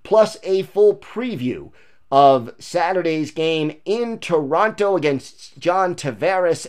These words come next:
and the Maple Leafs. So lots more to talk about tomorrow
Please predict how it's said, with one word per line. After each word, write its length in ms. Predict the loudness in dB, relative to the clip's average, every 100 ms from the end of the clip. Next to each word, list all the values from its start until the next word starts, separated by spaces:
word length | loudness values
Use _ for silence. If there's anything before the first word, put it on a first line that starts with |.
| -6
and 320 | -4 -2 -4
the 140 | -4 -2
Maple 480 | 0 0 0 0
Leafs. 360 | 2 0 -2 -6 -20 -20 -20 -12
So 400 | 0 4 4 2
lots 400 | -2 -2 -2 -2
more 220 | -2 0
to 60 | -2
talk 360 | -2 0 0 -2
about 440 | -2 0 0 -4
tomorrow 720 | -10 -4 0 2 2 -2 -6